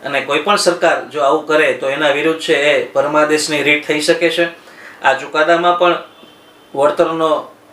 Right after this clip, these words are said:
હુકમ કર્યો છે નામદાર રાજસ્થાન હાઈકોર્ટે અને સરકારે વળતર ચૂકવવાનું કીધું છે પાર્ટીને. હું આશા રાખું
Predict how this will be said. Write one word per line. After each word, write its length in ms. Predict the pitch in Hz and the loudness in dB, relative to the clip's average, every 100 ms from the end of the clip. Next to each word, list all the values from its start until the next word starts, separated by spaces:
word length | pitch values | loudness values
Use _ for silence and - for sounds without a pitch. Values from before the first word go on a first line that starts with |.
| - 131 | -16 -6
હુકમ 240 | 147 160 | 0 0
કર્યો 320 | 156 160 165 | 2 2 2
છે 280 | 160 160 165 - - - - | 2 -2 -4 -14 -20 -20 -14
નામદાર 520 | 120 135 143 147 - 120 | -6 -4 2 0 0 -2
રાજસ્થાન 400 | 131 135 160 135 | -2 -2 -4 -2
હાઈકોર્ટે 460 | 139 143 147 147 147 - - - - | -2 -2 -4 -2 -4 -6 -20 -18 -8
અને 160 | 127 | -6
સરકારે 460 | 123 131 151 147 139 | -2 -2 2 2 4
વળતર 340 | 135 135 147 | 2 0 -4
ચૂકવવાનું 720 | - 147 147 143 147 135 131 | -8 -8 -2 0 0 -2 -8
કીધું 280 | 135 139 147 | -10 -8 -6
છે 160 | 156 127 | -4 0
પાર્ટીને. 480 | 127 127 139 139 - - - - - - - - - - - - - - - | 0 0 -4 -6 -8 -16 -20 -20 -20 -20 -20 -20 -20 -20 -20 -20 -20 -20 -12
હું 140 | 143 131 | -2 0
આશા 200 | 151 156 | 2 2
રાખું 280 | 160 170 | 2 0